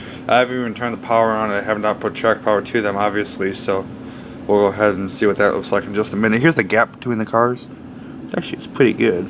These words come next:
especially for O scale. And then these here are the swing skirts. So that, that's what this black rubber stuff is. So they're like the diaphragms. The doors in between the cars open.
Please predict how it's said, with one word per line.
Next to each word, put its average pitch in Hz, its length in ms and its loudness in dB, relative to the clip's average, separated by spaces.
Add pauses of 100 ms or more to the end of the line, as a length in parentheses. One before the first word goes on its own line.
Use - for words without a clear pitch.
(160)
especially - 300 0
for - 140 -2
O 113 120 6
scale. 104 300 2
And - 360 -6
then 113 160 6
these 156 220 6
here 160 280 6
are 117 200 6
the 104 160 -2
swing 143 320 -2
skirts. - 500 -8 (1300)
So 98 540 0
that, 104 260 2
that's 120 200 4
what 110 120 -6
this 104 120 -6
black 104 300 2 (260)
rubber 98 280 -2
stuff - 340 -12
is. - 300 -14 (420)
So 110 80 2
they're 107 100 6
like 113 140 6
the 110 80 0
diaphragms. 110 400 2
The 117 80 -2
doors 147 520 4
in 127 140 -2
between 135 280 0
the 110 80 2
cars 104 280 2
open. 104 380 -2